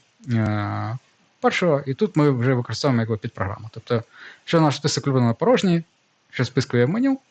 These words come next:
е, тоді ми обираємо перше по списку, е, черзі, так? Якщо немає,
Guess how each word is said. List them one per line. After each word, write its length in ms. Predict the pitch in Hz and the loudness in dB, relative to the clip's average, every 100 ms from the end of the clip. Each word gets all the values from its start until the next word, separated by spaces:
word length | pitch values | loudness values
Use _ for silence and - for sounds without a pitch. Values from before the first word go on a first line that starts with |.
| _ _ _ _ _ _ - | _ _ _ _ _ _ -2
е, 480 | 117 117 117 117 117 | 0 2 2 0 0
тоді 200 | 139 139 | 0 2
ми 120 | - | 4
обираємо 520 | 135 123 147 151 131 - _ - | 4 4 4 4 2 -4 _ -4
перше 240 | 131 131 | -2 -2
по 100 | - | -4
списку, 500 | - 139 - 117 117 - _ 107 | -2 -2 0 -2 -2 -6 _ -8
е, 40 | 104 101 98 101 110 - | -6 -6 -8 -8 -10 -6
черзі, 340 | - 104 - - | -4 -4 -6 -4
так? 180 | 170 - _ _ | -6 -6 _ _
Якщо 160 | 143 175 | 2 4
немає, 440 | 190 226 202 170 | 4 4 4 2